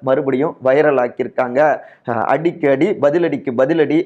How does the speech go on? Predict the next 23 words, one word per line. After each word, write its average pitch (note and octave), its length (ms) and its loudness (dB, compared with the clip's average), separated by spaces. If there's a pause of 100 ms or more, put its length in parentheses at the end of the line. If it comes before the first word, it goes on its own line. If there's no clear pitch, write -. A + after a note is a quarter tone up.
அப்படின்னு B2+ 320 0
ஒரு D3+ 160 2
அரசியல் C#3+ 480 0
கணக்கு C3 320 -8
போட்டிருக்காங்க. B2 720 -2 (120)
ஆக D#3+ 260 2
மொத்தத்துல E3 400 -2
அரசியலை E3 580 2
பொறுத்த C#3 280 -4
வரைக்கும் C#3+ 440 0
எதிரெதிராக E3+ 800 2
களமாடுபவர்களுடைய D3 920 0
நகர்வுகளுக்கு D#3 720 0
ஏற்ப D#3+ 380 2
தங்களுடைய D#3+ 520 0
நகர்வுகள் D3 600 0
மாறிக்கொண்டே D3 680 2
இருக்கும். D3+ 380 0 (160)
அவங்க C#3 240 0
வேகமாக F3+ 540 2
முன்னெடுத்தா D#3+ 540 0
இவங்க D#3 200 0
விவேகமாக, E3 920 0